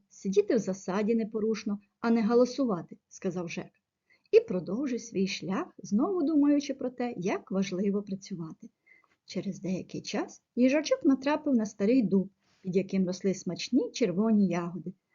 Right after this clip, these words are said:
Та там уже була бізо-, білочка Ліза. "Я працюю щодня", сказала вона, "бо знаю, взимку без запасів не вижити".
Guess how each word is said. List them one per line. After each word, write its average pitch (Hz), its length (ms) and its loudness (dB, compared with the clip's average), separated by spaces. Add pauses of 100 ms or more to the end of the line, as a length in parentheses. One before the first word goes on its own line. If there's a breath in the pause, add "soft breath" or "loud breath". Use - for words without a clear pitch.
(180)
Та 427 140 2
там 226 340 4
уже 381 180 6
була 190 300 4
бізо-, 180 440 -2
білочка 208 720 2
Ліза. 254 460 2 (680)
"Я - 240 -4
працюю 233 540 2
щодня", 285 720 4 (360)
сказала 254 500 2
вона, 247 340 0 (140)
"бо 208 160 4
знаю, 185 580 0 (320 soft breath)
взимку 226 720 2
без 233 220 4
запасів 180 600 -4
не 190 220 0
вижити". 208 580 0